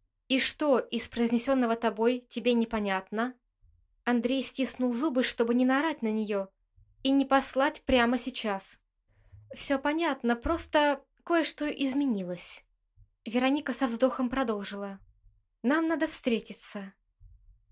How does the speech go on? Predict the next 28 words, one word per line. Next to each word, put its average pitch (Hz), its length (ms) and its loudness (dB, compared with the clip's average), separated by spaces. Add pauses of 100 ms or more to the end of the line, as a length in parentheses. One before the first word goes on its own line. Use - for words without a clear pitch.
(280)
«Да 240 340 4
ну», 202 360 -2 (340)
он 226 180 2
ухмыльнулся. 202 760 -4 (540)
«И 262 100 0
когда 285 460 4
эта 233 260 2
светлая 226 420 0
мысль 214 360 -4
тебя 214 260 -2
посетила? 208 680 -2 (500)
Только 320 340 0
что 208 360 -4 (100)
или 254 200 0
вчера? 220 540 0 (440)
Мы 233 160 4
решили 285 400 2
уже, 226 220 2
Вероника, 226 600 -2 (140)
что - 240 -2
встретимся 262 640 0
сегодня 240 480 0
вечером. 214 600 -2 (220)
Ты 277 120 4
разбудила 254 520 2
меня, 247 300 2
чтобы 233 360 -2
напомнить?» 226 720 -2